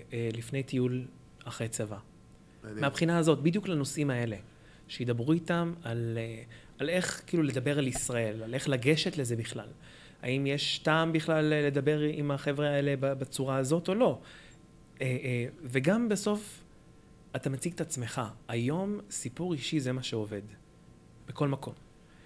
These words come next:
Speaker 1: כשאתה מביא את עצמך, אתה כבר מביא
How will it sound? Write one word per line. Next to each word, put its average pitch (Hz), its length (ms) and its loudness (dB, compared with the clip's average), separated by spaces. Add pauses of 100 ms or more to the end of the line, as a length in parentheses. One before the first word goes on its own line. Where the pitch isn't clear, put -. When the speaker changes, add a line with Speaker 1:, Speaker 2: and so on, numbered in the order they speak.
(280)
Speaker 1:
כשאתה - 180 -2
מביא 123 220 2
את 202 80 -4
עצמך, 120 440 -4 (480)
אתה - 140 -6
כבר 123 260 0
מביא 123 480 0